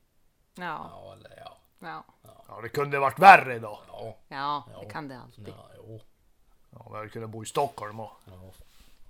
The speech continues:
Speaker 2: Börjat. Ja. Hur började hela situationen, om du började?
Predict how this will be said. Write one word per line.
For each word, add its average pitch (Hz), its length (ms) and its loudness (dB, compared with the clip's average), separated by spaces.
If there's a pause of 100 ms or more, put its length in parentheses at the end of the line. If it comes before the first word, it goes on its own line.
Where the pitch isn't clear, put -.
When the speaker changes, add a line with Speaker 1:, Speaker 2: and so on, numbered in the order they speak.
(760)
Speaker 2:
Börjat. 82 360 -18 (3500)
Ja. 180 380 -4 (400)
Hur 165 180 4
började 180 560 10
hela 135 440 2
situationen, 131 720 -2
om 117 100 -4
du 117 60 -6
började? 123 400 -2